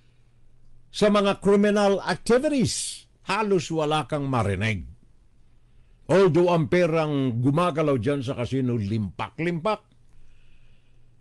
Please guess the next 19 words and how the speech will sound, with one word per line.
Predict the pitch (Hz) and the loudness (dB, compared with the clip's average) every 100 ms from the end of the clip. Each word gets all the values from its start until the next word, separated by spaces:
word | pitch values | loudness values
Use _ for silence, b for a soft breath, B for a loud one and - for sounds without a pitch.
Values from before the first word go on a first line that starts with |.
| _ _ _ | _ _ _
Marami | 147 170 175 180 180 | -2 2 2 4 2
mga | 175 175 | 2 0
foreigners | 156 185 180 151 147 180 147 - 95 | 0 0 2 0 -2 -2 -6 -10 -4
galing | 143 156 165 | 0 0 0
sa | 123 170 | -2 -2
Macau | 170 175 139 135 160 143 b b b b b | -2 -2 0 0 0 -4 b b b b b
ang | - 160 143 | 0 2 2
dumarayo | 165 160 151 156 151 147 | 2 2 2 0 0 0
sa | 120 135 | 0 0
Pilipinas | 151 147 180 147 104 | -2 -2 -2 -2 -2
dahilan | 127 131 120 117 104 | 0 0 0 -2 -4
sa | 147 | -6
casino. | 180 - 247 269 147 - _ _ _ _ _ _ _ _ _ _ - _ - - - - - - - - _ _ - 175 | -6 -4 -4 -2 -4 -6 _ _ _ _ _ _ _ _ _ _ -20 _ -20 -20 -20 -20 -20 -20 -20 -20 _ _ -4 2
Now, | 196 185 | 4 2
pumasok | - 160 160 170 - 160 - | 2 -2 0 -2 -4 -6 -6
si | 131 | -4
Rodrigo | 117 107 78 117 107 110 107 - - | -2 -2 -2 -4 -2 -4 -6 -10 -10
Duterte. | 87 85 107 80 - - _ _ _ _ _ _ _ _ _ - - - | -8 -4 -4 -4 -12 -20 _ _ _ _ _ _ _ _ _ -20 -20 -6
Kaya | 110 | -2